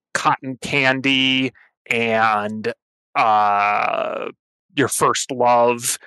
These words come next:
and you do anything to drink that sweet, sweet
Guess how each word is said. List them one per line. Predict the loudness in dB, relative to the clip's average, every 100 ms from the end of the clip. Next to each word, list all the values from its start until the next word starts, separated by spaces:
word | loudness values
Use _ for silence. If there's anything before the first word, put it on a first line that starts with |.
| _ _ -4
and | 0 2 2 0 0 -4 -6
you | -6
do | -2 -4 -2 0
anything | 0 -2 0 0 0 -4 -8 -6
to | -6
drink | 0 0 0 2
that | 2 2 -2
sweet, | -4 -4 -4
sweet | -4 -4